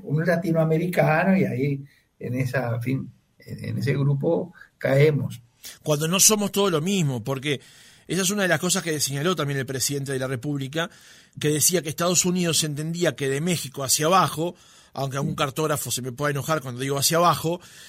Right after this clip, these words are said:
Speaker 2: somos todo lo mismo y tenemos todas las mismas necesidades, cuando eso no es así.
Speaker 1: Totalmente.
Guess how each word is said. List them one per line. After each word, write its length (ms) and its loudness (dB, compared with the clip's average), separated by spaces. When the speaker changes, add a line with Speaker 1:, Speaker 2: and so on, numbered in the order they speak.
Speaker 2:
somos 420 4
todo 220 2
lo 100 2
mismo 260 2
y 40 0
tenemos 320 -2
todas 180 2
las 80 0
mismas 220 0
necesidades, 540 0
cuando 220 -6
eso 160 -2
no 160 0
es 120 0
así. 400 -2
Speaker 1:
Totalmente. 840 0